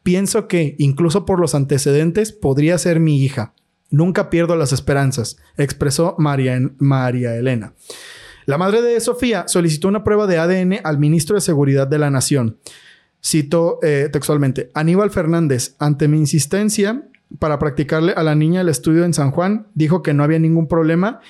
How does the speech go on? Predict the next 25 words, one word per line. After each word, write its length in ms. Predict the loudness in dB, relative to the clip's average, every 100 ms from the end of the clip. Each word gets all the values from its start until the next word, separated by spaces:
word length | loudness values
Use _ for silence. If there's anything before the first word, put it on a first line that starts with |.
| _
y 100 | -2
que 120 | -2
se 160 | 0 0
iba 260 | 2 0 -2
a 200 | -6 -2
pedir", 500 | 0 2 0 -2 -8 -10
expresó. 580 | -10 -4 -4 0 -2 -4 _ _ _ -14
Sin 200 | -4 0
embargo, 360 | 2 2 2 0
por 80 | 0
el 60 | 0
momento 280 | 0 0 0
la 80 |
justicia 460 | 0 0 0 0 0
de 60 | 0
Tierra 240 | 0 2
de 100 | 0
Fuego 300 | 0 0 2
desestimó 500 | 2 0 0 2 2
la 120 | 2
posibilidad 440 | 0 0 0 2 0
de 40 |
hacer 220 | 0 0
el 100 | 0
análisis 580 | 0 0 0 0 0 -2